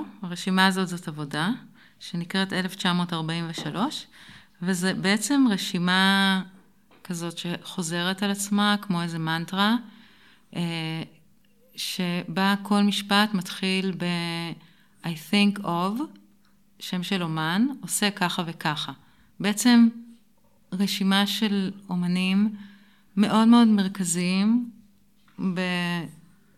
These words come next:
אה, בחצי המאה הקודמת, ב-, בתולדות האומנות. אמ, והוא בעצם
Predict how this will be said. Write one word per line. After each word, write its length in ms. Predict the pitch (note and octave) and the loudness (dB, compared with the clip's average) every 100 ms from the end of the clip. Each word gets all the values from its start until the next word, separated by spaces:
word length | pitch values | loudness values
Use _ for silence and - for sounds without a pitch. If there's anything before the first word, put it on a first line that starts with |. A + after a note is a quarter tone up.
| _ _ _ - | _ _ _ -10
אה, 60 | E3 D#3+ D#3 D#3+ D3+ | -8 -8 -8 -10 -10
בחצי 460 | D#3+ D#3 - - F#3 | -12 -10 -8 -4 0
המאה 300 | F3 E3+ E3+ | 2 2 2
הקודמת, 640 | E3+ E3 E3+ F3 G#3 G#3 G3+ | 0 -4 -2 2 4 4 2
ב-, 360 | F3 E3 E3 D#3 | -4 -4 -4 -6
בתולדות 440 | D#3+ E3+ D#3+ E3+ | -8 -6 -4 -2
האומנות. 500 | F3+ E3+ E3+ F#3+ A3+ A3 - - - - - - - - - - - - _ _ _ _ | -2 0 2 4 2 0 -14 -20 -20 -20 -20 -20 -20 -20 -20 -20 -20 -20 _ _ _ _
אמ, 540 | G#3 G#3 G#3 G#3 G#3 G#3 | 6 8 8 8 8 6
והוא 180 | F3 G#3 | 2 4
בעצם 540 | G#3 C#4 - D#4 D4+ | 6 4 6 6 8